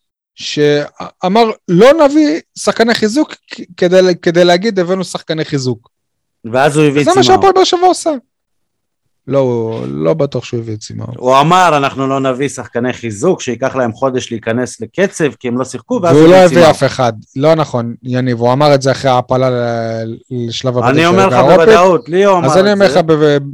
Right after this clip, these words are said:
Speaker 1: בוודאות, גם, אה, גם, גם, גם לי הוא אמר, עם הטלפון ביד, מקליט אותו, אומר, "לא נביא כ-, כ-, כי נכנס כסף ולהגיד שהבאנו מישהו. אלא נביא,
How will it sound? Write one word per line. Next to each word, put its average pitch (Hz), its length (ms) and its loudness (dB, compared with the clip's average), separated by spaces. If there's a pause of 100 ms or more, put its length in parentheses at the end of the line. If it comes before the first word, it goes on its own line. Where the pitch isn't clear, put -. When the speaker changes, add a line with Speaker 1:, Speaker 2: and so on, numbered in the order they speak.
(480)
Speaker 1:
בוודאות, 135 520 2
גם, 147 260 2
אה, 139 260 0 (380)
גם, 135 340 0
גם, 131 340 0
גם 131 200 -2
לי 170 80 0
הוא 180 160 4
אמר, 185 180 0
עם 156 140 -2
הטלפון 139 480 -4
ביד, 151 420 0
מקליט 135 540 -2
אותו, 233 300 2 (380)
אומר, 175 260 0
"לא 190 180 6
נביא 185 340 -2
כ-, - 40 -2 (260)
כ-, 156 80 -8 (460)
כי 135 280 -2 (120)
נכנס 156 340 -4
כסף 185 300 -4
ולהגיד 135 360 -2
שהבאנו 131 400 -2
מישהו. 113 560 -10 (520)
אלא 123 140 -2 (200)
נביא, 139 360 0